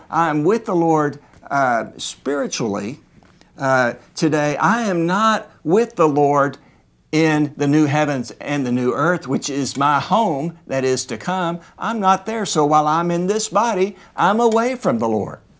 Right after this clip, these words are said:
But when I am at home with the Lord one day, at home means in my t-, in my permanent dwelling place with him, I'm going to be away from the body.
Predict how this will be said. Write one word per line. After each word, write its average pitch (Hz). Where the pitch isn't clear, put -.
But 214
when 190
I 208
am 170
at 156
home 233
with 190
the 170
Lord 220
one 135
day, 147
at 151
home 226
means 143
in 175
my 143
t-, -
in 156
my 139
permanent 214
dwelling 160
place 113
with 110
him, 135
I'm 131
going 139
to 147
be 131
away 196
from 160
the 120
body. 117